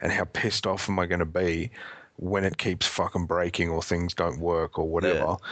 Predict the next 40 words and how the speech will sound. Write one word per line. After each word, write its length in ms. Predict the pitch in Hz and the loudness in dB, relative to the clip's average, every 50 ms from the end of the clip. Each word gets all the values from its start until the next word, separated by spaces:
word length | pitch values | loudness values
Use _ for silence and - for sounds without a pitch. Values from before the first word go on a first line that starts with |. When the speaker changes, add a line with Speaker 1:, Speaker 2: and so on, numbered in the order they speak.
| - - | -8 -4
Speaker 2:
Or 80 | 92 92 | -2 0
they 80 | 87 90 | 0 0
Speaker 1:
Um, 100 | 87 87 | 0 2
Speaker 2:
release 340 | 87 87 90 92 90 - - | 2 2 2 2 0 0 0
a 40 | 87 | 0
new 180 | 87 85 85 82 | 2 2 0 0
build 340 | 78 85 87 85 85 82 82 | 0 0 0 0 2 0 0
and 100 | 80 78 | 0 0
your 80 | 78 76 | 0 0
save 440 | - - - 78 78 85 85 78 73 | 0 0 0 2 2 2 0 0 0
is 180 | 78 76 - | -2 -2 -2
wiped 480 | 78 76 73 73 73 69 67 - - - | -2 0 0 2 0 0 -2 -4 -4 -2
or 160 | 85 76 76 | -2 0 0
something 360 | 76 - - 80 - 71 80 78 | 0 0 -2 0 0 0 0 2
like 240 | 73 71 71 - | 2 0 0 0
that. 240 | - 76 69 67 - | -2 0 0 0 0
Speaker 1:
Yeah, 240 | 151 175 180 127 101 | 0 0 2 0 2
that's 280 | 98 104 107 104 - - | 0 0 0 -2 0 0
right, 280 | 151 170 143 92 - 85 | 0 0 0 0 0 0
yeah. 280 | 139 147 - 87 - - | 0 0 0 0 -2 -2
Speaker 2:
Yeah. 220 | - 80 80 71 - | -2 0 0 0 2
Speaker 1:
Or, 280 | 156 156 151 135 123 - - | 0 0 0 -2 -4 -6 -4
you 140 | 143 135 | 0 2
know, 80 | 107 95 | 2 4
you 220 | 98 117 117 113 | 2 2 2 2
just 360 | 104 104 113 104 101 - - - - 110 107 113 | 0 2 0 0 0 -2 -4 -6 -10 -14 -8 -4
get 160 | - 107 98 | 0 2 2
it 160 | 101 - - | 2 0 0
to 100 | - - | -2 2
the 100 | 95 95 | 2 2
point 320 | 90 - - 98 95 87 85 | 0 2 0 0 0 2 0
where 260 | 92 95 95 92 92 | 0 2 2 4 2
you've 300 | 90 87 87 90 87 - | 0 0 -2 -4 -4 -2
played 260 | - - 87 101 98 | -2 0 0 2 2
the 60 | 98 | 2
whole 180 | 90 87 92 90 | 2 2 2 2
game 460 | 85 87 87 87 87 87 85 85 87 - - _ _ _ _ _ _ _ _ _ _ _ _ _ | 2 0 2 2 0 0 -2 -4 -4 -6 -10 _ _ _ _ _ _ _ _ _ _ _ _ _
at 120 | - 101 85 | -2 0 0
least 360 | 92 92 104 113 117 - - | 2 2 2 2 0 0 0
once 520 | 95 92 87 85 85 92 - - - - | 0 2 2 2 0 0 -2 -2 -2 -4